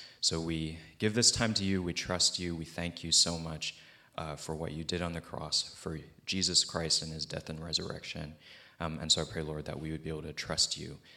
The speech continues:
so much that we would make you our Lord. We love you and pray this in Jesus' name.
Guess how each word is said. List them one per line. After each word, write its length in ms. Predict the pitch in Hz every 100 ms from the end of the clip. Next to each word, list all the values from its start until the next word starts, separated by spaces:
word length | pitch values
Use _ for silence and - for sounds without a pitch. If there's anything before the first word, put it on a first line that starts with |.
| - -
so 220 | - 95
much 340 | 82 76 -
that 180 | 78 71
we 100 | 78
would 100 | 78
make 260 | 80 78 -
you 160 | 78 -
our 100 | 80
Lord. 440 | 78 - - - - - - _
We 80 | 87
love 220 | 87 95
you 140 | 98 95
and 120 | 87
pray 140 | 87
this 200 | 80 78
in 80 | 78
Jesus' 380 | 78 78 80 -
name. 160 | 80